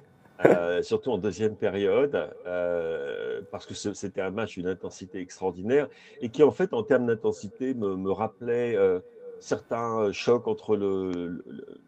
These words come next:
Speaker 2: Manchester United d'Alex Ferguson et l'Arsenal d'Arsène Wenger. C'est-à-dire qu'on est, on est à ce niveau de rivalité. On est arrivé maintenant à ce niveau de rivalité, avec en plus, je dirais,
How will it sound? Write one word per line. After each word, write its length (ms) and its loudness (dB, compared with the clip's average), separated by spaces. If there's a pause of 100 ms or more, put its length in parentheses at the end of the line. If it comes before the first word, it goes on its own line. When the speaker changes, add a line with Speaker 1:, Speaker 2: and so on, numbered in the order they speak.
Speaker 2:
Manchester 400 -4
United 440 -2
d'Alex 300 0
Ferguson 580 2
et 60 4
l'Arsenal 480 -2
d'Arsène 320 -4
Wenger. 560 6 (720)
C'est-à-dire 220 4
qu'on 180 6
est, 140 10
on 140 8
est 80 12
à 60 10
ce 140 2
niveau 300 6
de 60 4
rivalité. 440 4
On 80 2
est 160 2
arrivé 280 8
maintenant 340 4
à 40 0
ce 120 -6
niveau 260 -2
de 60 -2
rivalité, 800 -4 (680)
avec 300 4
en 200 6
plus, 680 -6
je 160 2
dirais, 840 4